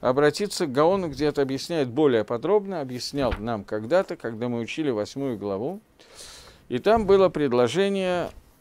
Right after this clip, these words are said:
где он это объяснял очень подробно. Предложение такое. «Алейхам ишим икра»,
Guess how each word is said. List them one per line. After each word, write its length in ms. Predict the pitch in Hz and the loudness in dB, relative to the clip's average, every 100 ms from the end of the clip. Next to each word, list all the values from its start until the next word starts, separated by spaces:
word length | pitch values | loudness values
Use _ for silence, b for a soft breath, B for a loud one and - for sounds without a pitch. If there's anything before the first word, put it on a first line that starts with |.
| _ - | _ -14
где 420 | 101 117 160 - | -6 2 2 2
он 180 | 143 135 | 0 -2
это 220 | 143 110 | -2 -2
объяснял 460 | 110 113 - 165 143 | -2 -4 -2 0 2
очень 260 | 139 135 | 0 -2
подробно. 520 | 127 120 98 85 - 78 | -2 -2 -2 -8 -12 -16
Предложение 640 | 120 131 156 156 226 208 | -10 -2 -2 0 -2 -2
такое. 520 | 170 156 - 117 - - - _ b b b b b _ | -4 -4 0 -2 -2 -14 -20 _ b b b b b _
«Алейхам 680 | 147 170 220 247 196 165 143 | 6 8 8 6 4 -2 -2
ишим 400 | 117 - 151 107 | -2 0 0 -2
икра», 360 | - 139 156 | 0 2 2